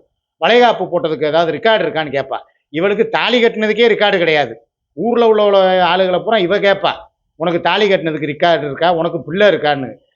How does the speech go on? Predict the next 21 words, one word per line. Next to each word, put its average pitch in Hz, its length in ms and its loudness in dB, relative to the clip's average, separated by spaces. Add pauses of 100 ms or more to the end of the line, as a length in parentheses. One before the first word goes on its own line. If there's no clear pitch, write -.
ஆனா 185 220 -2
இவ, 240 560 2 (360)
இவளுக்கே 269 400 2
ரெக்கார்டு 240 300 2
இருக்காது. 151 360 -4 (480)
தான் 214 260 -2
பக்கம் 240 260 0
ஆயிரம் 180 800 2
அழுக்க 202 300 0
வச்சுக்கிட்டு 156 760 0 (280)
ஊர்ல 247 340 2
உள்ள 208 160 2
ஆளை 185 220 2
பூரா 226 280 0
கேட்பா 180 380 0 (480)
இவ. 165 320 0 (440)
நான் 147 160 -4
அதை 165 140 -2
தான் 240 200 0
சொல்றேன் 156 240 -2
நானு. 117 240 -6